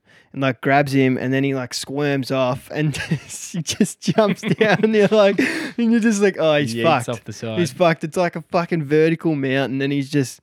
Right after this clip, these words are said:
Speaker 1: going, going, going, like, <laughs> galloping down. You're like, "Oh my God, he's fucked."
Speaker 2: Well,
Speaker 1: And
Speaker 2: it
Speaker 1: then bang,
Speaker 2: Yeah.
Speaker 1: smacks into this creek, instantly dead.
Speaker 2: It's in slow motion too, so that moment when he hits the water, I'm like,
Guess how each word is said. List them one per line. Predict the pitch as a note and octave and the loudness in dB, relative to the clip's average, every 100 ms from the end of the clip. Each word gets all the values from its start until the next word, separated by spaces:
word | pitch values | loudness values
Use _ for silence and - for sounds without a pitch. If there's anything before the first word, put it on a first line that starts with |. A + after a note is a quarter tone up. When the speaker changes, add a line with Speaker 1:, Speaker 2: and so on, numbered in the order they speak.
| _ E3 | _ 0
Speaker 1:
going, | D#3+ D3 C#3 B2 G#2+ - | 4 6 4 2 -4 -2
going, | D#3 C#3+ C3+ B2 | 0 2 2 -2
going, | - D3 C3+ C3 | -4 -2 -2 -4
like, | C3+ B2 | -6 -4
<laughs> | |
galloping | E3 D3+ E3 - G3 D#3 | 0 2 2 2 -2 2
down. | A3 F#3+ | 2 2
You're | G#3+ F#3 | 2 2
like, | G#3+ F#3+ - | 2 2 0
"Oh | F#3 | -2
my | D#3+ | -2
God, | F3+ E3+ | -2 -4
he's | - | -6
fucked." | - - - - - D#3 | -8 -8 -8 -10 -12 2
Speaker 2:
Well, | D#3 C#3+ | 6 6
Speaker 1:
And | D3 | 6
Speaker 2:
it | G3 | 4
Speaker 1:
then | F3+ - _ | 4 -2 _
bang, | - G#3+ E3 C3 A2 - | 0 2 0 -2 -8 -6
Speaker 2:
Yeah. | B2 A#2 A2+ G#2+ | -4 -2 -2 -2
Speaker 1:
smacks | G#2+ G2+ D#3+ E3 D3+ | -2 -2 -2 -2 -4
into | E3 D3+ | -6 -4
this | D3 C3+ | -4 -6
creek, | - C#3+ C#3 - - | -4 -2 -2 -4 -4
instantly | D#3+ C#3 D3 C3+ B2+ | -2 -2 -4 -6 -6
dead. | C3 A#2 A#2 | -6 -8 -4
Speaker 2:
It's | C#3 D#3+ | -2 2
in | F3+ | 2
slow | F3 D#3+ D3+ | 2 4 4
motion | A#2+ A2+ B2+ A#2+ | 2 -2 -4 -6
too, | G#2 A#2+ A2 | -8 -6 -6
so | G2 A2 G2+ - _ _ - | -6 -6 -8 -12 _ _ -2
that | B2+ C#3 | -2 2
moment | B2+ B2+ B2 A#2 | 0 2 -2 -6
when | A2+ | -8
he | A2 | -8
hits | A2+ A2 - | -10 -10 -12
the | A2 | -10
water, | G#2 A2 A2 | -8 -6 -6
I'm | G#2 | -8
like, | G2+ | -12